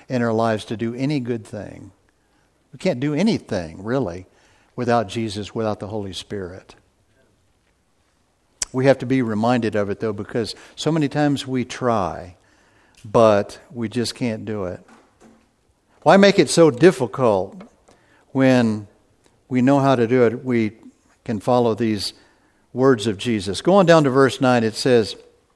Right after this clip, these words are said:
"And immediately the man was made well, took up his bed and he walked, and that day was the Sabbath." Here he is, the most happy, jubilant day of his miserable life. He's singing, he's whistling, he's,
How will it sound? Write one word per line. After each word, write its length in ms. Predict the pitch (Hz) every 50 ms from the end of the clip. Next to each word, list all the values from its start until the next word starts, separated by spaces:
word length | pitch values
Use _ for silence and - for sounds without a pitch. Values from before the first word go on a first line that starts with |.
| _ _ _ _ _ _ - _ _ - - - - - - -
"And 140 | 135 143 143
immediately 460 | 143 160 208 208 180 160 156 156 160
the 100 | 143 147
man 280 | 139 151 156 165 165 156
was 160 | 143 123 117
made 220 | 139 151 160 156
well, 300 | 147 143 139 131 123 123
took 220 | 117 - - - -
up 120 | 160 123
his 140 | 139 123 120
bed 160 | 120 139 135
and 120 | 135 131 127
he 60 | 123
walked, 400 | 120 123 120 117 113 110 - - - - - -
and 140 | 120 110 131
that 180 | 151 160 131
day 200 | 123 143 139 139
was 240 | 135 135 127 110 101
the 120 | 117 110
Sabbath." 460 | - - 143 131 120 113 101 107 101 - - - - -
Here 180 | 180 196 196
he 160 | 190 175 165
is, 160 | 156 143 120 113
the 80 | 135
most 300 | 135 139 139 123 110 -
happy, 560 | - - 180 190 190 185 185 185 170 160 143 - - - - - - - -
jubilant 540 | 113 - 208 208 180 180 175 160 127 120
day 260 | 113 151 160 170 165 156
of 100 | 143 131
his 260 | 151 156 139 113 123
miserable 600 | 143 160 175 170 156 160 143 135 143 135 123 120
life. 600 | 135 156 175 170 147 120 107 101 - - - - -
He's 200 | - 151 139 -
singing, 540 | - - - 202 202 208 202 202 208 202 175
he's 300 | 147 165 156 135 - -
whistling, 540 | 175 196 202 185 - 190 190 196 196 190 185
he's, 200 | 165 147 123